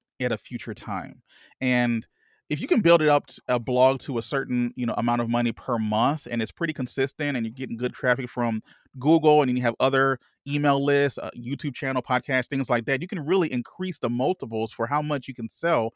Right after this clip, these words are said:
that blog. How can a podcast, how do you sell a podcast?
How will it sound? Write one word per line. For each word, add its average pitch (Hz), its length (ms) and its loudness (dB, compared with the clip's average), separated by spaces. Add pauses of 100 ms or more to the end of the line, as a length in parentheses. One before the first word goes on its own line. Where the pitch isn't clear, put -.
(260)
that 117 220 4
blog. 143 460 2 (440)
How 247 140 0
can 254 180 -2
a 196 60 0
podcast, 139 960 -4 (440)
how 220 100 2
do 359 60 -2
you 294 60 0
sell 180 280 0
a 113 60 0
podcast? - 600 -10